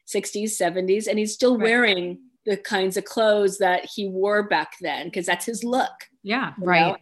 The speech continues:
Speaker 1: And I actually did get his leisure suits. I haven't mentioned this to anybody. I did get his jackets a little tight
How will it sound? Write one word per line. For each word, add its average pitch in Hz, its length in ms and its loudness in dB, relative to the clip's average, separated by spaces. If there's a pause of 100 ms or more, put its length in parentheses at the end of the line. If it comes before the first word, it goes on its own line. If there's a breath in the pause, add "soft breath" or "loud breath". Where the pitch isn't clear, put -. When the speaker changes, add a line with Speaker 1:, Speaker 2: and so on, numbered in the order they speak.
Speaker 1:
And 208 120 0
I 208 80 4
actually 247 280 0
did 220 460 2 (120)
get 208 320 2 (100)
his 190 360 -2
leisure 240 360 0
suits. 170 320 -4
I 196 60 -6
haven't 247 240 -6
mentioned 190 300 -8
this 175 100 -12
to - 80 -12
anybody. 214 220 -6
I 180 80 -6
did 214 340 -4
get 208 200 -4 (120)
his 226 280 -10 (280 soft breath)
jackets 214 460 0
a 190 40 0
little 185 540 2
tight 175 540 -6